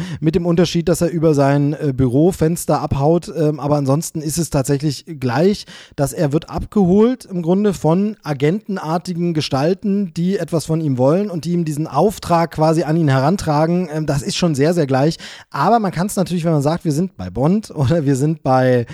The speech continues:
ähm, ja, dann sagen wir Mission Impossible oder so, äh, da gibt es ja auch dieses Setup. Also, äh, das I M F kriegt immer irgendwie diesen, wo auch immer sie sind, gerade diesen kleinen, dieser, dieser Auftrag zerstört sich in wenigen, „This tape will self-destruct“, ne, in, äh, three seconds oder so.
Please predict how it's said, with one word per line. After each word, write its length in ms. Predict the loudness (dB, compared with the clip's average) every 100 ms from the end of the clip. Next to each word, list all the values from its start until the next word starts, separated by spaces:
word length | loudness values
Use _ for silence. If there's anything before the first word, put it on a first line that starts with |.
| -16 -20 -4
ähm, 720 | 0 2 2 0 -2 -4 -6
ja, 180 | -6 0
dann 120 | 0 2
sagen 160 | 0
wir 80 | 0
Mission 240 | 0 -2
Impossible 540 | -2 0 -2 0 0 0
oder 200 | 0 2
so, 260 | 2 0 -2 -12 -10
äh, 100 | -4
da 100 | -2
gibt 160 | 0 -2
es 100 | -2
ja 120 | 0
auch 140 | 0 -2
dieses 280 | -4 -4
Setup. 380 | -4 -6 -6 -12
Also, 340 | -4 2 2 2
äh, 300 | 2 2 2
das 140 | -2
I 180 | 0 2
M 140 | 2
F 240 | 0 -4 -4
kriegt 200 | -6 -2
immer 420 | 2 4 4 2
irgendwie 400 | 2 2 2 0
diesen, 400 | 0 0 -2 -4 -8 -8
wo 120 | -2 -2
auch 120 | 0
immer 140 | 0
sie 120 | 0
sind, 200 | 0 0
gerade 240 | 0 0 2
diesen 180 | 0 0
kleinen, 300 | 0 2 0
dieser, 440 | 0 2 2 0 -8 -20 _
dieser 220 | -2 -2
Auftrag 380 | -2 -2 -2 0
zerstört 360 | -2 0 0 -2
sich 120 | -2
in 120 | -2
wenigen, 420 | 0 0 0 0
„This 200 | 0 0
tape 260 | 2 0 2
will 100 | 0
self-destruct“, 920 | 2 0 -2 -6 -2 -2 -4 -16 -14
ne, 280 | -4 -2 0 -2
in, 180 | -2
äh, 760 | -2 0 0 -2 -4 -6 -6 -6
three 220 | -2 -2
seconds 380 | -2 -2 -4 -4
oder 160 | -2 0
so. 160 | 0